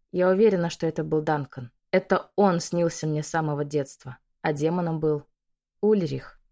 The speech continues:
его главный враг. Но только при чём здесь я? Готовя утром завтрак на кухне,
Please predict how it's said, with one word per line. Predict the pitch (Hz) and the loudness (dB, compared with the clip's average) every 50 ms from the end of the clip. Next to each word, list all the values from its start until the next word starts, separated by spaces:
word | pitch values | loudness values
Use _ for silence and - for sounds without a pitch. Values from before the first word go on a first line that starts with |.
| _ _ | _ _
его | - 165 156 151 | -4 -2 -2 0
главный | 151 160 170 170 175 180 170 | 0 0 0 0 0 -2 -4
враг. | 165 175 180 156 135 - - - _ _ _ _ _ _ _ - | -4 -4 -4 -4 -6 -8 -14 -20 _ _ _ _ _ _ _ 0
Но | 190 196 190 | 0 2 4
только | 208 196 196 - | 2 2 0 -2
при | 196 - 190 | -2 -2 -4
чём | 180 - 233 240 240 | -4 -2 0 0 0
здесь | 220 190 190 196 - - - | 0 0 -2 -4 -4 -4 -2
я? | 214 202 160 139 135 - _ _ _ _ _ _ _ _ _ _ _ _ | -2 -2 -2 -4 -6 -10 _ _ _ _ _ _ _ _ _ _ _ _
Готовя | 175 180 180 - 226 214 226 | -4 -2 0 0 2 2 4
утром | 214 214 208 208 202 202 196 | 2 2 2 2 0 0 2
завтрак | 196 208 202 196 - 190 - - | 0 -2 -2 -2 -4 -6 -6 -4
на | 190 190 | -4 -4
кухне, | - - 269 262 - 175 160 151 135 | -4 -4 -6 -4 -4 -4 -6 -6 -6